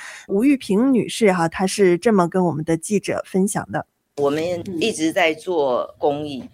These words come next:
Speaker 2: 那我们今年二月的时候捐赠了乐趣之家三万三千六百个医药口罩，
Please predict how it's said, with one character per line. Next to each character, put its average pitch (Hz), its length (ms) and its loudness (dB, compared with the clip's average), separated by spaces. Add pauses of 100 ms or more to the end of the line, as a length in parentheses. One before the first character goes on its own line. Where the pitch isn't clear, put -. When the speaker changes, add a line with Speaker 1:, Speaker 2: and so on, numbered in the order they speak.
(200)
Speaker 2:
那 185 200 -2
我 160 60 -2
们 170 120 -8
今 196 180 -8
年 170 460 -4
二 190 140 0
月 175 120 -2
的 170 60 -2
时 175 100 -8
候 160 140 0
捐 170 340 -4
赠 165 240 -2
了 120 380 -2
乐 170 140 -6
趣 160 160 -8
之 151 180 -10
家 143 340 -4
三 151 300 -2
万 143 460 -2
三 151 220 -2
千 151 200 -6
六 151 100 2
百 110 160 0
个 120 280 -4
医 151 100 -12
药 139 160 -4
口 - 160 -14
罩， - 280 -8